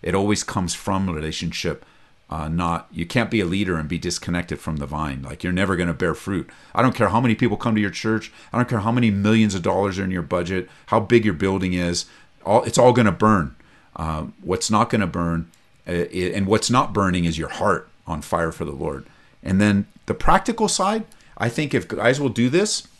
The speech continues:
uh, it'll m-, revolutionize their ministry, and that is get your priorities in order.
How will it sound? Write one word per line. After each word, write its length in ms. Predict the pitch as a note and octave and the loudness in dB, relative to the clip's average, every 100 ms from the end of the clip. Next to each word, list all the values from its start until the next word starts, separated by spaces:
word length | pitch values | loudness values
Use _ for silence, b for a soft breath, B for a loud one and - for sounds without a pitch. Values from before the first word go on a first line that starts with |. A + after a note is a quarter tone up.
| _ F#2+ | _ -10
uh, 280 | E2 E2 C#2+ - | -6 -6 -8 -12
it'll 400 | - G2 F#2 F2 - - _ _ - | -4 -2 -2 -4 -10 -20 _ _ -6
m-, 260 | F2+ F#2 - | -4 -4 0
revolutionize 800 | G2+ A2 G#2+ B2 - F2 F2+ D#2+ | 4 4 4 2 0 0 -2 -2
their 320 | E2+ D#2+ E2 - | -2 -2 -4 -6
ministry, 440 | F2+ C#3 - E2 | -2 -2 -4 -4
and 120 | E2 F#2 | -2 0
that 160 | G#2 | 0
is 180 | F#2+ - B B B | 0 -2 B B B
get 180 | C3+ - | -2 2
your 120 | D#3 | 0
priorities 640 | - B2+ G#2+ C3 A2 F2 | 6 8 8 6 4 2
in 120 | E2+ | -2
order. 320 | D#2+ D2 C2+ | -2 -6 -8